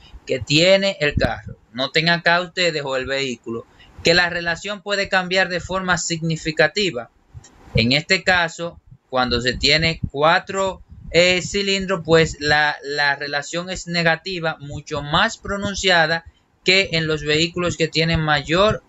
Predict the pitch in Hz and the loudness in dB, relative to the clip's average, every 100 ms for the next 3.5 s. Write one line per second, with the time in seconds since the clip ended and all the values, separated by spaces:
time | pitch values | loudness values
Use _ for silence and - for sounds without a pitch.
0 | - 151 143 143 143 165 160 156 147 143 | -2 -2 -2 -2 0 0 -2 -8 -8 -8
1 | 127 113 101 98 110 - - - - - | -10 -10 -10 -14 -18 -20 -20 -20 -8 0
2 | 110 104 - - - _ - - 120 127 | 2 2 -2 -6 -12 _ -12 0 2 4
3 | 110 117 139 170 | 2 4 4 4